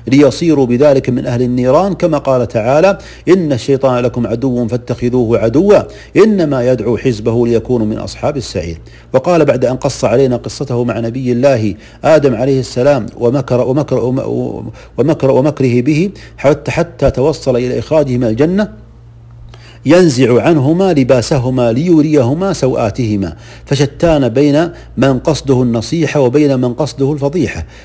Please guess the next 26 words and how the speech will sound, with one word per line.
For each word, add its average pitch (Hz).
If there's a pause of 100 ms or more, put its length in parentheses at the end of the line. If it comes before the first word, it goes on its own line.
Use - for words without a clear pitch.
(120)
ولا 139
تلتبس 131
إحداهما 123
بالأخرى 147 (260)
إلا 135
على 123
من 117
ليس 127 (380)
من 127
ذوي 117
العقول 110
الصحيحة. - (380)
قال 170
رحمه 151
الله 147
تعالى: 143 (460)
فصل 156
في -
العقوبة، 113 (120)
وعقوبة 143
من 143
أشاع 123
السوء 127
على 123
أخيه 139
المؤمن 98